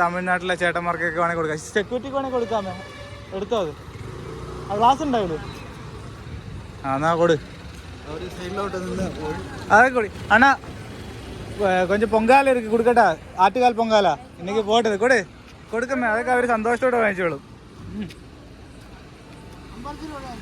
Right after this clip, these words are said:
ആ, ആറ്റുകാൽ ഇന്ന് പൊങ്കാല ഇട്ടതാ. അപ്പൊ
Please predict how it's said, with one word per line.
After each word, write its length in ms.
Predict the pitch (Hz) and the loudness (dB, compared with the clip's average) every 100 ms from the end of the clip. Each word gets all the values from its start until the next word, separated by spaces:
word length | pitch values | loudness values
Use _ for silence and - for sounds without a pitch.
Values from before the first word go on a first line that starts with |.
| 180 - 180 | -12 0 6
ആ, 20 | 262 226 170 - - 175 | 6 4 0 -12 -4 4
ആറ്റുകാൽ 360 | 202 262 254 269 | 4 6 6 4
ഇന്ന് 140 | 247 262 254 214 | 2 0 0 0
പൊങ്കാല 260 | 220 254 285 | 4 4 4
ഇട്ടതാ. 220 | 247 190 131 - - - - - 277 311 | 2 0 0 -8 -20 -20 -20 -18 -10 -6
അപ്പൊ 120 | 151 | -2